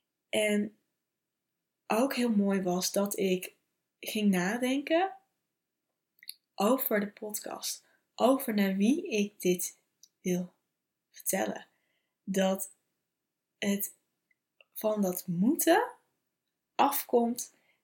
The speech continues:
naar dat geven. En dat ik dan ga helemaal visualiseren naar wie ik dit geef. In plaats van dat ik ga denken, "Goh, de, deze podcast is, eh, voor vrouwen en voor die met hun, hun mindset bezig willen."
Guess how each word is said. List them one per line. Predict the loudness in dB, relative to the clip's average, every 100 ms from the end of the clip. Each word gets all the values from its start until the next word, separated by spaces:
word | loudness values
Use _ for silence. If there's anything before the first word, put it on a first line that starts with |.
| _
naar | -4 -2 -2
dat | -2
geven. | -6 2 4 6 4 6 4 2 _ _ _ _ _ -2
En | 2 2
dat | 2 -2
ik | -4
dan | -2 -4 -6
ga | -8 -6 -6 -10 _
helemaal | -4 0 2 2 0
visualiseren | 0 -2 -2 0 0 2 2 2 -2 -4 -18 _ _
naar | -2 0 0 0
wie | 2 4 2
ik | -4 -10
dit | -10
geef. | -6 -6 -6
In | -8 -4
plaats | -2 0 0
van | -2 -4
dat | -6
ik | -8
ga | -8
denken, | -4 -4 -6 -8
"Goh, | -4 -4 -4
de, | -6 -4
deze | 0 0 0
podcast | -4 -8 -6 -6 -2
is, | -2 -2 -6 -20 -20 _
eh, | -4 -4 -2 -4
voor | -4 -4 -4
vrouwen | 0 4 6 8 6 4 0 -2
en | -4 -2
voor | -2 0
die | 0 0 2
met | 0 0
hun, | 0 0 -2
hun | -4 -2 2
mindset | 2 2 -2 0
bezig | 0 0 -2
willen." | -6 -8